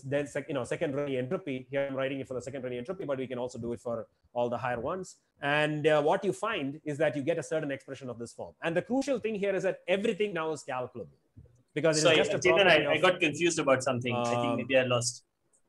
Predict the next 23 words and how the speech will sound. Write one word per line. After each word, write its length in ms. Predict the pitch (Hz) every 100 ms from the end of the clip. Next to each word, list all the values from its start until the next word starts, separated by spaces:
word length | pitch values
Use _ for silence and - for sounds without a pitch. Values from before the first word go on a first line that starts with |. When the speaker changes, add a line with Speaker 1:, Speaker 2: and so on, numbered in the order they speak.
| _
Speaker 2:
So 140 | -
you 80 | 139
can 120 | 151
ask 180 | 160 170
a 60 | -
question 300 | 160 - 175
here? 120 | 180 -
Speaker 1:
Yeah. 220 | 143 104 - _ _ _ _
Speaker 2:
Yeah, 160 | 160 156
I, 60 | 180 190
I 40 |
got 140 | 202 220
Speaker 1:
Yeah. 60 | 185
Speaker 2:
confused 260 | 156 196 175
about 180 | 139
something. 320 | 147 120 123 120
Uh, 60 | 151
Speaker 1:
Sure. 180 | 156 110 -
Speaker 2:
usually 600 | 170 226 277 277 214 220 214
to, 160 | 180 -
to 80 | 180 175
compute, 340 | 160 165 202 196
like, 200 | 160 151